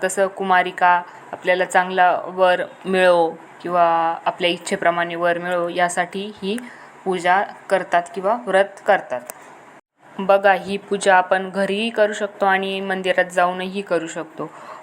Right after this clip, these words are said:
पण, अ, या दिवशी मंदिरात खूप गर्दी असते आणि आपली जी पूजा आहे ती व्यवस्थितरित्या आपल्याला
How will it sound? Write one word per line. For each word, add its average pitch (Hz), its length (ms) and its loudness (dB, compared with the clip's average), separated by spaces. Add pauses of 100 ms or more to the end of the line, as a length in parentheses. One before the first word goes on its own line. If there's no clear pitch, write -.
(140)
पण, 180 400 -2
अ, 175 500 0 (240)
या 185 180 4
दिवशी 196 360 -6
मंदिरात 190 380 -4 (120)
खूप 185 200 -8
गर्दी 185 380 2
असते 170 380 -6
आणि 160 300 -4
आपली 165 340 -4
जी 175 140 -12
पूजा 180 400 -2
आहे 180 340 -2
ती 180 240 -12
व्यवस्थितरित्या 175 760 0
आपल्याला 170 420 2